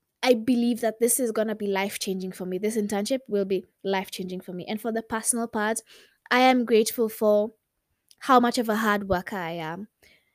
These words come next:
So ways that you can practice gratitude in your life actively is, one, you can have it as a check-in question with the people around you.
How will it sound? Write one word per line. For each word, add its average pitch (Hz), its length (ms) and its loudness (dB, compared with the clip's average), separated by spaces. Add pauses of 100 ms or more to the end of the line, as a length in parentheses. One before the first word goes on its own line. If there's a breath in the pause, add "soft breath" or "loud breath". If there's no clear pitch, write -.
(1080 soft breath)
So 233 140 2
ways 320 280 4
that 392 180 2
you 302 60 -4
can 269 140 0
practice 269 360 0
gratitude 220 460 2
in 220 180 0
your 214 100 2
life 208 300 0 (120)
actively 185 680 -6
is, 196 280 0 (300 loud breath)
one, 220 460 2 (420 loud breath)
you 277 100 0
can 294 180 4
have 277 260 6
it 320 240 6
as 226 200 0
a 220 120 -6
check-in 262 400 -2
question 214 420 0
with 196 120 0
the 196 60 -2
people - 400 -10
around 262 400 0
you. - 100 -12